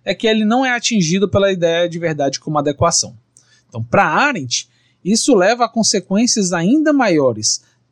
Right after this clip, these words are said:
tanto para a credibilidade daquele que conta a verdade, quanto para a própria existência da verdade. Isso porque,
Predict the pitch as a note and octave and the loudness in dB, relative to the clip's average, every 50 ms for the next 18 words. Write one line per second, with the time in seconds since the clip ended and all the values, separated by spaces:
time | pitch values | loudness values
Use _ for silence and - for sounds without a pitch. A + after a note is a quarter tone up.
0 | _ - - D#4 E4 D4+ G3 - - A#2 A#2 - _ _ _ - G3+ G3+ F#3+ F#3 | _ 2 4 6 6 4 2 0 -4 -10 -10 -12 _ _ _ 0 0 2 2 0
1 | - - - G#3+ B3+ D4+ E4 C4+ C#4 C4+ A#3 B3+ A#3+ B3+ G#3 F3 C#3+ C3 A#2+ A2+ | -4 -4 -2 2 2 2 2 2 0 0 2 2 0 2 2 2 2 2 0 -2
2 | A2 G#2+ G#2+ - _ _ _ - D#3 E3 E3 - - F#3 F3 D3+ C#3 B2+ A2+ G2+ | -8 -10 -12 -14 _ _ _ -4 0 0 0 0 0 2 2 2 2 0 -4 -8
3 | _ _ _ _ - - - _ - - A3+ B3+ B3 G3 - C#3 C3+ C#3 F3+ G3 | _ _ _ _ -20 -20 -20 _ 0 2 2 2 2 2 0 0 0 0 0 -2
4 | G#3 D#3+ D3 D#3 A3 A#3+ A#3 D4 D#4+ - _ _ _ _ _ _ _ _ _ _ | 0 0 2 2 2 0 0 -4 -6 -8 _ _ _ _ _ _ _ _ _ _
5 | - G#3+ G#3+ A#3+ A3+ C#4+ G#3+ - A#3 G#3+ G3+ F#3 - _ - A3+ B3+ D4 D#4+ - | 0 2 2 2 -2 -4 -2 0 0 0 0 -2 -4 _ -2 2 2 2 2 0
6 | - D#4+ D4 C#4+ C#4+ D4+ D#4 D#4 D#4+ D4+ A#3 - - - - A#3+ C4+ C4 - C#4+ | 0 0 2 2 2 0 -2 -2 -2 -2 -2 -2 -4 -4 -2 -2 -2 -2 -2 -2
7 | C4 B3+ B3+ C4+ C4+ B3 G#3+ E3 C3+ B2 A#2+ - - _ _ _ _ _ _ _ | -2 0 0 0 0 2 2 2 2 2 -2 -4 -8 _ _ _ _ _ _ _
8 | _ _ _ _ - A3+ A3 - - - - B3+ F3+ - - - G#3+ A#3+ C4+ C#4 | _ _ _ _ -4 -2 0 0 -2 0 0 2 2 0 0 2 2 2 2 2
9 | G3+ - | 0 -4